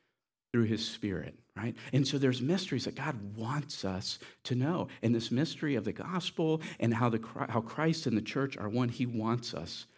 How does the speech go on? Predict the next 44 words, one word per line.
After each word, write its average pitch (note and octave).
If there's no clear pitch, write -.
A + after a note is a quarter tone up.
to C#3+
know F#3+
that. -
Now, C3+
I C#3+
wanna E3
take E3+
a, D3+
a B2+
scientific D#3
poll C3+
very B2+
quickly C3
if B2
we A#2+
can. A2+
Uh, A#2+
raise D3+
your F#3
hand D#3
if C#3+
you B2+
love A#2+
to B2
give A2+
gifts, -
right? G#2
You A2
are G2+
a F#2
gift A#2
giver, G#2+
and F#2
that's G#2+
something A2
that F#2
brings G2+
you, G2
great, G#2
okay, G2+
put -
your G2
hand F#2
down. E2